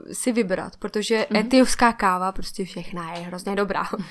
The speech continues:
Speaker 2: <laughs>
Speaker 1: A právě já jsem se musela, nebo to asi my všichni, co tam takhle jsme, nebo byli, musela soustředit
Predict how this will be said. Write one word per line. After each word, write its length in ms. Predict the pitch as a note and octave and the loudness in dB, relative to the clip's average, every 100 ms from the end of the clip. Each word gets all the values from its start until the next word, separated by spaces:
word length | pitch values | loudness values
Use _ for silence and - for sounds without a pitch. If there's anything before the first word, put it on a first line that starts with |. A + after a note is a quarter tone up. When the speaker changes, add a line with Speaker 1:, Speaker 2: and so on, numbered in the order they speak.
| G3+ | -6
Speaker 2:
<laughs> 320 | G3+ C#4 D4 | -2 0 2
Speaker 1:
A 80 | A3+ | 2
právě 400 | - A3 A3 A#3+ | 4 6 6 6
já 120 | G#3+ | 6
jsem 160 | A#3+ A3+ | 2 0
se 120 | A3+ | 0
musela, 580 | A3 - G#3+ G#3+ G#3+ G3 | -2 -2 0 4 6 4
nebo 220 | F#3+ F#3 | 0 -2
to 140 | F#3 | -2
asi 320 | F#3 - F#3 F#3+ | -2 -2 -4 -2
my 80 | G3+ | -4
všichni, 440 | - - G#3 G3+ | -4 -2 0 0
co 100 | - | -2
tam 140 | G3+ | -6
takhle 220 | G3 G3 G3+ | -6 -8 -8
jsme, 280 | G3 F#3+ G3+ _ - | -6 -6 -8 _ -8
nebo 180 | F#3 F3 | -6 -2
byli, 240 | F#3 A3 - - - | -2 -4 -10 -20 -8
musela 280 | G#3+ - B3 | -6 0 2
soustředit 920 | B3+ A3+ - A3+ G#3 A3+ A3+ A3+ A3+ | 2 0 2 0 2 2 2 2 -4